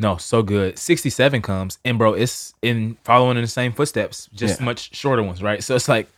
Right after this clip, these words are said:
Speaker 1: much shorter, but it's saying, like, yo, he'll say in verse three, "Let peoples, let the peoples praise you, God.
Speaker 2: Yeah.
Speaker 1: Let all the peoples praise you." Verse four, "Let the nations rejoice and shout for joy," right?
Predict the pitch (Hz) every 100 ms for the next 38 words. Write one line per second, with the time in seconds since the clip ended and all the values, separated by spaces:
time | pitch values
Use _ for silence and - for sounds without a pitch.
0 | - - 135 147 - 147 139 131 120 _
1 | _ 110 127 123 - 131 127 117 110 135
2 | 156 117 104 117 135 - 123 113 113 -
3 | 135 139 98 113 127 - _ - 156 98
4 | 90 - 117 127 - 196 202 120 - 104
5 | 98 95 85 85 87 - - 117 113 117
6 | 127 131 127 - 160 139 95 - _ _
7 | 107 110 - 156 117 98 110 131 131 147
8 | 175 160 120 107 95 87 - 92 92 85
9 | 90 87 82 98 110